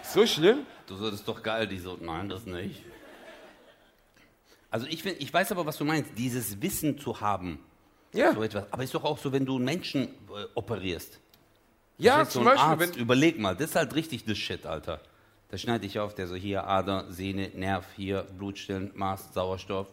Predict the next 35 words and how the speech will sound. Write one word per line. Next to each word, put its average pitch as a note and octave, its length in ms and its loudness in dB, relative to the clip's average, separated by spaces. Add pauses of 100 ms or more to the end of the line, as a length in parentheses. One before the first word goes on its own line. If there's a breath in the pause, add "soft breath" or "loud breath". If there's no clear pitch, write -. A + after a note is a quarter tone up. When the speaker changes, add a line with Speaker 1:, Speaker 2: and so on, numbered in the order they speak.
(540)
Speaker 1:
Stell A#3+ 140 0
dir B3 60 8
mal G#3 40 6
vor, E3 220 4
ich D#3+ 180 -2
hätte G#3+ 200 8
jetzt, F3 260 2
hier F3 160 0
würde F3 140 2
jemand D#3+ 320 2
aus C#3 140 -4
dem B2+ 80 -12
Publikum D#3+ 380 -6
sagen, C#3+ 260 4
so C3+ 100 -8
den C3 160 -4
Bierdorfer D3 400 0
knall C#3 260 4
ich C3+ 100 -2
jetzt B2+ 140 -2
ab A2 200 0
und G2 100 -14
so A2 120 -12
Schuss C3 460 0
und B2 160 -8
ich C3 120 -8
hätte D3+ 180 -2
hier C#3 100 -4
so C3 80 -6
einen B2 100 -6
Bauchschuss. A2+ 540 -2
Was B2+ 140 -6
würdest D3 200 -8
du C3+ 40 -6
machen? D#3+ 260 -4